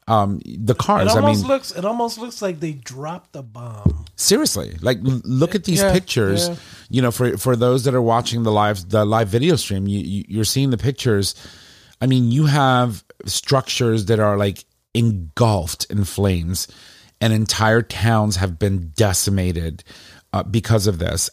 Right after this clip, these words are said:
Speaker 1: And then, interestingly enough,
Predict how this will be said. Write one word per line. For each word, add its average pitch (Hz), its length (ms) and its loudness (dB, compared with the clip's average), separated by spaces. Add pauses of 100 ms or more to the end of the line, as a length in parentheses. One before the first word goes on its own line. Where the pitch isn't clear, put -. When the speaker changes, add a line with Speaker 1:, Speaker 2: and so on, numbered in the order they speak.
Speaker 1:
And 135 160 4
then, 131 320 4 (840)
interestingly 165 640 2
enough, 127 640 2